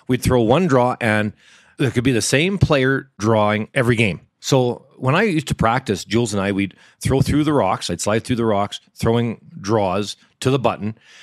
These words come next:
and I'd sweep 'em. So I'd throw 'em, get up, sweep, to the button.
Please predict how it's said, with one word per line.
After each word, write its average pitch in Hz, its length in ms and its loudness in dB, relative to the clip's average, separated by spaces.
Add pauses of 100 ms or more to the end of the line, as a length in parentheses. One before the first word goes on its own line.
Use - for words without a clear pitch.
(240)
and 110 240 0
I'd 113 240 0
sweep 131 260 0
'em. 82 100 -8
So - 120 -4
I'd 85 160 -6
throw 156 320 2
'em, 160 180 -2
get 101 140 -4
up, 135 260 -2
sweep, 135 460 -4
to 127 100 -2
the 120 60 0
button. 101 280 -4